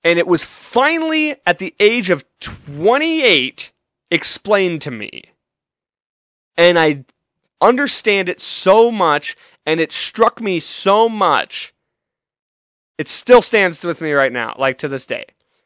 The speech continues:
because it makes a, it, it just, so anyway, what the pastor had explained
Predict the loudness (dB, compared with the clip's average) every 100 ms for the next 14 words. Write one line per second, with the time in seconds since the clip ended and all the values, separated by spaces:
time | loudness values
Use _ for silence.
0 | _ _ -8 0 2 2 0 2 0 -2
1 | -8 -6 -6 -10 -10 -8 -4 -4 -4 -8
2 | -12 _ _ -4 2 4 4 2 -2 -10
3 | _ _ _ _ _ _ _ _ _ _
4 | -18 _ 0 2 2 -2 -4 -2 0 0
5 | -2 -2 0 0 -2 -6 -8 -4 -4 -8
6 | -18